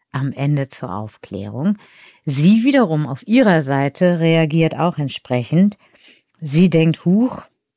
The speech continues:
er ist schnell, obwohl wir langsam vereinbart haben. Na gut, dann, dann braucht er das wahrscheinlich so. Dann mache ich mal mit. Also sie hat auch so eine Art Pleasing-Verhalten. Vielleicht kommt das bei ihr auch eher im,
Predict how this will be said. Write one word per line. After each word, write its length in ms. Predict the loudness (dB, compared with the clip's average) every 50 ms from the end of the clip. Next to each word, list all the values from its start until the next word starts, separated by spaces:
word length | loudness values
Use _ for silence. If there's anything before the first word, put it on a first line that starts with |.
| _ _ -4
er 220 | -2 -2 -2 -2
ist 120 | -4 -6 -6
schnell, 300 | -4 -2 -2 0 0 0
obwohl 260 | -2 -2 -4 -4 -4
wir 220 | -4 -4 -4 -4
langsam 420 | -4 -2 -2 -2 -2 -2 -2 -4 -6
vereinbart 640 | -8 -8 -6 -4 -4 -4 -4 -4 -4 -4 -6 -6 -8
haben. 380 | -6 -4 -2 -2 -2 -2 -4 -6 -14 -20 -20 _ _ _ _ _
Na 140 | 0 2 4
gut, 200 | 4 4 4 2
dann, 260 | 0 -2 -2 -4 -8 _ -6
dann 200 | -2 0 0 0
braucht 320 | 2 2 0 0 0 0
er 100 | -2 -2
das 260 | -2 -4 -6 -6 -6
wahrscheinlich 640 | -6 -6 -6 -6 -6 -6 -6 -6 -6 -8 -10 -12 -12 -10
so. 300 | -6 -4 -2 -2 -2 -4 -6 -14 -20 _ _ _ _
Dann 220 | -4 -2 0 0 0
mache 200 | 0 -2 -4 -6
ich 120 | -6 -4
mal 140 | -2 0 0
mit. 220 | 0 0 0 -2
Also 160 | -6 -8 -8
sie 140 | -6 -4 -4
hat 160 | -4 -4 -2
auch 160 | -4 -6 -6 -6
so 180 | -6 -6 -4
eine 300 | -2 0 0 0 0 -2
Art 400 | -2 -2 0 0 0 -2 -4 -10 -20 -20 _ _ _ _ _ _ _ _ _ _ _ _ _
Pleasing-Verhalten. 1400 | -10 -6 -2 0 2 2 2 2 2 2 2 2 0 0 -2 -4 -2 -2 -2 -2 -2 -2 -2 -2 0 2 2 2 0
Vielleicht 400 | -2 -4 -4 -4 -4 -4 -4 -6
kommt 220 | -6 -4 -4 -4
das 120 | -6 -10 -10
bei 140 | -10 -8
ihr 300 | -8 -6 -6 -6 -6 -6
auch 140 | -8 -10 -10
eher 340 | -8 -6 -6 -4 -4 -4 -6
im, 280 | -6 -8 -8 -8 -10